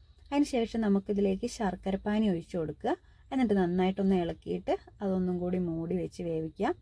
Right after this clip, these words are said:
അടിക്ക് പിടിക്കാതെ നോക്കണം കേട്ടോ. അതിന് ശേഷം ഇതാ ഞാനിവിടെ ഒരു അരമുറി തേങ്ങ, പിന്നെ കുറച്ച് ജീരകം, പിന്നെ ലേശം,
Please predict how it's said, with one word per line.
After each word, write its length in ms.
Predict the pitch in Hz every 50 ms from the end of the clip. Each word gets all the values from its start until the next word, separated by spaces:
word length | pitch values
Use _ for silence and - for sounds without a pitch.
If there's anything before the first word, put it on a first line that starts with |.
| - - - - - - - _ - 214 208 -
അടിക്ക് 320 | 202 214 208 208 - -
പിടിക്കാതെ 400 | 233 214 185 175 - 185 180 190
നോക്കണം 440 | 208 202 190 170 165 - 180 185 180 160
കേട്ടോ. 180 | 156 - 196 185 - - - - - _ _ - - _ -
അതിന് 120 | 330 330 311
ശേഷം 340 | - 311 269 254 - -
ഇതാ 220 | 247 220 233 226 233
ഞാനിവിടെ 680 | 226 220 214 202 202 196 202 208 202 196 196 254 339 - _ _ _ _ -
ഒരു 280 | 202 190 175 226 269 - _ _ -
അരമുറി 480 | 208 190 190 190 208 202 196 185 190 208 - -
തേങ്ങ, 440 | 185 175 170 170 175 180 196 262 349 - _ - _ - - _ - _
പിന്നെ 200 | - 233 214 208
കുറച്ച് 360 | 196 - 190 185 180 - -
ജീരകം, 560 | 185 170 175 175 170 170 170 170 180 214 302 403 - - _ _ _ _ _ _ _ - _ _ _ _ -
പിന്നെ 220 | 262 254 247 240
ലേശം, 520 | 220 214 208 196 196 196 196 - 208 214